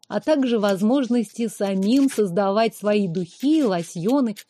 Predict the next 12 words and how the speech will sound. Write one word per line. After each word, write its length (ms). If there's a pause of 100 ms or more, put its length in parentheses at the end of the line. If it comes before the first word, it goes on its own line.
(140)
блеск 480
для 240
губ 340
и 140
прочее. 580 (2000)
«Мама 320
купила 460
нам 240
новые 340
шапки 640 (240)
с 240
помпонами!» 1040